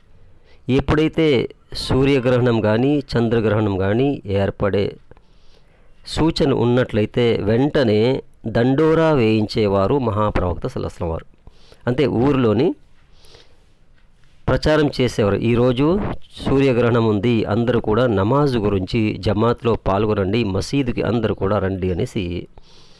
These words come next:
హాజరు కావాల్సిందిగా కోరేవారు. ఇది కూడా బుఖారీ మరియు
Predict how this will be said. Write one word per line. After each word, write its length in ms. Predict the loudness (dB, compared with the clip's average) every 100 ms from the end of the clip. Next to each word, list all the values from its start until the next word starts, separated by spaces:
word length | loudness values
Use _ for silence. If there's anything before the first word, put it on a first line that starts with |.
| -20 -20 -20
హాజరు 420 | -4 0 0 0
కావాల్సిందిగా 1040 | 0 0 0 -2 -6 -6 -2 -2 -2 -6 -12 -10
కోరేవారు. 540 | -2 0 0 -4 -8 -12 -16 -20 -20 -20 -20 -20 -20 -20 -20 -20 -6
ఇది 120 | -2
కూడా 140 | 0 0
బుఖారీ 420 | -2 -2 0 0
మరియు 560 | -2 -2 -2 -2 -6